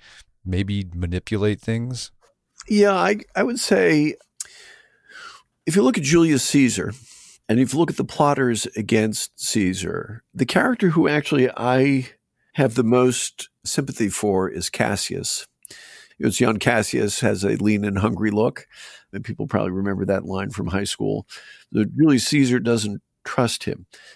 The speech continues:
Speaker 2: Cassius needs to get Brutus to lead the plot against Caesar, and he orchestrates it, and he knows what needs to be done, but he knows he's not an inspiring enough figure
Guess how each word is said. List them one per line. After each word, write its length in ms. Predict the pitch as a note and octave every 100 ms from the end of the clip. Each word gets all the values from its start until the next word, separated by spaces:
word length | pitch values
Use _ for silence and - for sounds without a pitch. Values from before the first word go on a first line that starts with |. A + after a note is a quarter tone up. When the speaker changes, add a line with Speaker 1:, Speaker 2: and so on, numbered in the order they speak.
| _
Speaker 2:
Cassius 580 | - F3 F#3 - D3 -
needs 280 | C3 B2+ A#2+
to 80 | G2+
get 240 | A2 -
Brutus 500 | A2 A2 G2+ F#2 -
to 140 | - F2+
lead 460 | F#2+ G2+ F#2+ E2+ - -
the 100 | E2+
plot 360 | - F2+ E2+ _ -
against 400 | F2 E2 E2+ -
Caesar, 420 | E2+ D2+ - - - _ _ _ _ _ - - - - - _ -
and 120 | A#2+
he 140 | A#2+ D3+
orchestrates 920 | C#3+ B2+ C#3 - - - F2 E2 -
it, 140 | G2+ - _ _ _ -
and 180 | A#2+
he 80 | C3+
knows 320 | D#3 D3+ D3
what 200 | C3 B2
needs 280 | A#2+ A#2+ -
to 80 | -
be 120 | G#2
done, 400 | F#2+ A2+ F2+ F2+ -
but 160 | A2
he 220 | G#2+ B2+
knows 440 | A#2+ C3+ D#3 E3+ C3+
he's 260 | C3 A2+
not 320 | A#2 A#2 A#2+ A#2
an 120 | G#2 G#2
inspiring 580 | G2+ - A2+ G#2+ G#2 G2+
enough 240 | F#2 F2+
figure 580 | - G#2 G2 F#2+ E2